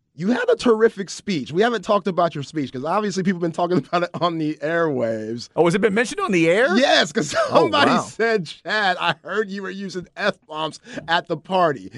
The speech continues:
Speaker 1: And that's the rumor going around the office. I didn't hear that. I just heard you fired up like Vince Lombardi.
Speaker 2: Oh, okay.
Speaker 1: Like, I was pumped up. Everybody was ready to go through a wall. That was a, a terrific speech.
Speaker 2: I appreciate it. There were a couple of, there were a couple of blasts in there. I took a read of the room and I thought, "Okay,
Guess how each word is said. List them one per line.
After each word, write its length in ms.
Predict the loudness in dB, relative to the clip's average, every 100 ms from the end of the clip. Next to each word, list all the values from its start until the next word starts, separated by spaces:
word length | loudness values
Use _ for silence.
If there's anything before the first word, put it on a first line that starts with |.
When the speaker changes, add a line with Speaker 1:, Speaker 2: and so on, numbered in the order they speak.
| -10
Speaker 1:
And 180 | -4
that's 200 | -2 -4
the 100 | -2 -4
rumor 420 | 2 2 2 2
going 280 | 4 4 4
around 320 | 2 0 0
the 100 | -2
office. 380 | -2 -2 -2 -6
I 220 | -4 -2 -2
didn't 260 | -2 -6
hear 380 | -8 -12 -8 -2
that. 300 | 0 0 -2 -6 -4
I 100 | -2
just 220 | -2 -4
heard 180 | -4 -2
you 140 | -4
fired 480 | -6 -4 -2 0 0
up 200 | -2 -2
like 200 | -4 -4
Vince 260 | -4 -6 -8
Lombardi. 420 | -8 0 2 4
Speaker 2:
Oh, 640 | 4 4 4 4 4 2
okay. 280 | 2 0 0
Speaker 1:
Like, 140 | 2 2
I 100 | 4
was 160 | 2 0
pumped 340 | -4 -4 -2
up. 120 | -2 0
Everybody 340 | -2 0 0
was 220 | -2 -6
ready 260 | -2 0 0
to 80 | -2
go 200 | 0 0
through 240 | -2 -6
a 20 |
wall. 260 | -2 0 2
That 140 | 4 4
was 140 | 4
a, 60 | 0 -8
a 160 | -8
terrific 680 | -8 -12 -6 2 2 2 -12
speech. 480 | -12 -10 -10 -12 0
Speaker 2:
I 160 | 2 2
appreciate 640 | 2 -2 0 2 2 4
it. 200 | 2 2
There 200 | 2 2
were 320 | 2 2 2
a 100 | 0
couple 400 | 0 0 0 2
of, 280 | 0 0 0
there 120 | 0 4
were 180 | 2 2
a 60 |
couple 280 | 0 0 0
of 60 | 0
blasts 460 | 0 0 -2 -2
in 140 | 0 0
there. 300 | 0 0 2
I 200 | 0 2
took 240 | -2 2
a 120 | 0
read 280 | 2 0 2
of 60 | 0
the 100 | 0
room 360 | 0 0 0
and 80 | -2
I 120 | -2
thought, 340 | 0 0 0 -2
"Okay, 440 | -2 -4 -4 -8